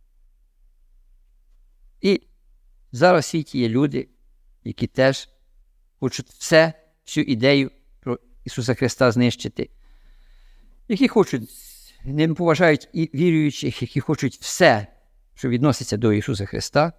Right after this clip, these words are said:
щоб його не було. Ну, зокрема, Вольтер, можливо, чули про такого.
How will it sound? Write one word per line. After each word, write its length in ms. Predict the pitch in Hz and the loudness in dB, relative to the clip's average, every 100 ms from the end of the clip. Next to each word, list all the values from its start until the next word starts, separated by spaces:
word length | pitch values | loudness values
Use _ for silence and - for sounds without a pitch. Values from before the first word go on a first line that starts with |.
| _ | _
щоб 160 | - 107 | -14 -2
його 140 | 120 | 0
не 100 | 117 | 0
було. 300 | 98 87 82 - _ _ _ _ | 0 -4 -6 -12 _ _ _ _
Ну, 160 | 180 202 | -4 -2
зокрема, 340 | 160 - 156 | 0 0 2
Вольтер, 560 | 135 135 127 - 135 120 | 2 2 0 2 2 2
можливо, 320 | 120 117 117 | -2 -2 -4
чули 240 | - 143 117 | -2 -4 -4
про 120 | 113 | -6
такого. 380 | - - - | -10 -12 -14